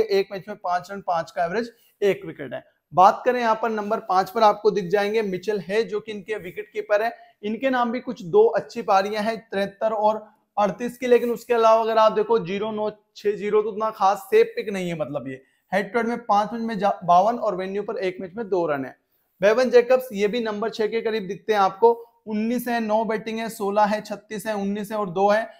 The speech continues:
हेड टू हेड में एक मैच में बयालीस है, वेन्यू पर खेले नहीं। ये जो प्लेयर है ना बेवन जैकब्स, ये आपके ग्रैंड लीग में काम आ सकते हैं, स्मॉल लीग में तो मेरे हिसाब से उतने सेफ पिक रहेंगे नहीं। तो यहाँ से अगर इन छह प्लेयर की मैं बात करूँ ना,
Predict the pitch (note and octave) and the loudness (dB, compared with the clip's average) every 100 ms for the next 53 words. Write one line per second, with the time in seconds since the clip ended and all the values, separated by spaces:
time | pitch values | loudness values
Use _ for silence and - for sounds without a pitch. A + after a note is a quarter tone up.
0 | _ - D#3+ - A#3 A3+ A#3 G#3 - G#3+ | _ -4 -2 0 0 -2 -4 -6 -6 -8
1 | A3 G3 F#3+ F#3+ G3+ G3+ A#3+ G#3 G3 G#3 | -6 -6 -2 0 -2 -2 -2 0 -2 -4
2 | G3 - F3+ E3+ D3+ D3+ G3+ A#3 A#3 B3 | -6 -6 -4 -4 -6 -2 4 4 4 -4
3 | - G#3+ G#3 A3 B3 G#3+ G#3 G#3+ F#3+ F#3 | -4 0 0 0 -2 -4 -4 -4 -6 -6
4 | - _ _ _ F3+ A#3 C4 G3+ G3+ A#3+ | -8 _ _ _ 0 2 6 4 4 -2
5 | G3+ G3 F#3+ G3+ G3 G#3+ G#3 F#3 F3 E3+ | -2 0 0 -2 -4 -2 2 2 2 0
6 | E3 - D#3+ D#3+ - G#3+ A3+ A3+ A3+ A#3 | -4 -8 -8 -8 -6 0 0 2 0 2
7 | A#3 G#3+ G#3 G#3+ F#3+ F#3 G#3 F#3 G3+ G3+ | 2 0 -2 2 2 2 -4 -4 -6 -6
8 | G3 G3 A3+ A#3+ - _ _ - F#3 F#3+ | -6 -2 -2 -2 -8 _ _ 2 4 4
9 | F3 D3+ D#3 A#3 A3+ G#3+ C4 C#4 B3+ B3+ | 0 -4 -4 0 2 2 2 0 0 0
10 | C4 C4+ - B3 A#3+ A#3+ A#3 A#3+ A#3 G#3 | -2 -4 0 -2 2 0 2 -2 2 2
11 | G3+ G3+ G3 | 2 0 2